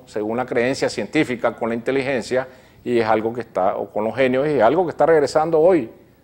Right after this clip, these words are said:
a la, a la, a la, al teatro de la ciencia otra vez.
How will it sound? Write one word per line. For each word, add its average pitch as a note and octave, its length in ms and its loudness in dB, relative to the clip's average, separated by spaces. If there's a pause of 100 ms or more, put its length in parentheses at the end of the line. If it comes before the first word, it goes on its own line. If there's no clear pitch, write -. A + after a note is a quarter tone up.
(220)
a G2+ 100 -4
la, G2+ 300 0
a G2+ 180 -6
la, G1+ 160 -8
a G1+ 180 -8
la, G1+ 520 -8 (560)
al G2+ 140 -8
teatro C#3+ 340 0
de C#3 60 2
la A#2+ 80 2
ciencia C#3 440 -2
otra A#2+ 220 0
vez. A#2+ 180 4